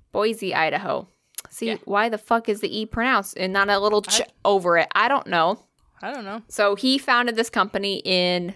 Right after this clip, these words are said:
Speaker 1: nineteen forty. Uh, they
Speaker 2: Ooh.
Speaker 1: sold fire suppression systems, and this caused him to travel all around the Pacific Northwest. One of his skills as, like, a part-time deal was he liked to pilot, plane,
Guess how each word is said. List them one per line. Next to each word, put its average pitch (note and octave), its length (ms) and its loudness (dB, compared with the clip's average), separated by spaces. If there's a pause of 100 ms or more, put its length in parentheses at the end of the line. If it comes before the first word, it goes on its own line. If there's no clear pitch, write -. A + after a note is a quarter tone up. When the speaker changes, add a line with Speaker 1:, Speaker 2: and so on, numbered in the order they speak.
(160)
Speaker 1:
nineteen F3+ 300 -2
forty. F#3 380 0 (480)
Uh, F3+ 280 4
they G3+ 180 2
Speaker 2:
Ooh. A3+ 40 0
Speaker 1:
sold A#3 680 2 (220)
fire A#3+ 280 4
suppression A#3+ 400 -2
systems, A#3+ 560 -4 (160)
and F3+ 500 0 (320)
this G3 220 0
caused G3+ 300 2
him F#3 140 -2
to F3+ 80 0
travel F3+ 320 0
all E3+ 200 2
around D#3 380 0
the D#3 320 0 (160)
Pacific F#3 420 -8
Northwest. G#3 560 0 (440)
One F#3+ 360 0
of C4 120 0
his A#3+ 220 0
skills A#3 520 0
as, F#3 320 0
like, D#3+ 160 -2
a D#3 40 -10
part-time D#3+ 520 -2
deal A3 300 2
was F#3+ 220 0
he F#3 140 -4
liked D#3+ 340 -2
to D#3+ 320 -8 (100)
pilot, F#3 420 0 (400)
plane, - 180 -8